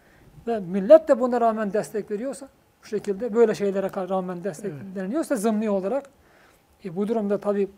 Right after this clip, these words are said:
Speaker 1: başımıza Allah muhafaza, ben şuna inanıyorum, bu ülke çok güzel günleri yaşayacak.
Speaker 2: İnşallah.
Speaker 1: Bu hercü mercin karanlığın sonunda her zaman arz ediyorum, inşallah çok güzel günler gelecek. Fakat korkarım, işte korkarım,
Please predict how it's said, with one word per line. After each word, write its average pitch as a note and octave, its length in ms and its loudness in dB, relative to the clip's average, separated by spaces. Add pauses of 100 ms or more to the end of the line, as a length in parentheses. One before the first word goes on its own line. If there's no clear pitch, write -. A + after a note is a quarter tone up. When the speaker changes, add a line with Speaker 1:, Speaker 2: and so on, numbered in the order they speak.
(720)
Speaker 1:
başımıza G#3 440 -4
Allah G#3+ 280 2
muhafaza, F#3+ 540 -2 (460)
ben G#3+ 120 0
şuna A#3 200 -6
inanıyorum, G3+ 540 0
bu C4 200 4
ülke A3+ 280 2 (340)
çok C#4+ 220 0
güzel A3+ 220 6
günleri G3+ 340 2
yaşayacak. E3 400 -4 (500)
Speaker 2:
İnşallah. C3 400 -10 (260)
Speaker 1:
Bu D#4+ 260 6 (100)
hercü A#3 340 4
mercin A#3+ 360 2
karanlığın A3+ 460 -2
sonunda A3 360 -4
her C#4+ 120 6
zaman G#3+ 280 -4
arz G#3 220 -2
ediyorum, A3 320 -2
inşallah A#3 400 -4
çok G#3+ 200 -6
güzel G3+ 200 0
günler F#3+ 300 -2
gelecek. D3+ 480 -12 (800)
Fakat D4 360 6 (540)
korkarım, A#3 640 10 (200)
işte - 180 -8
korkarım, B3 500 2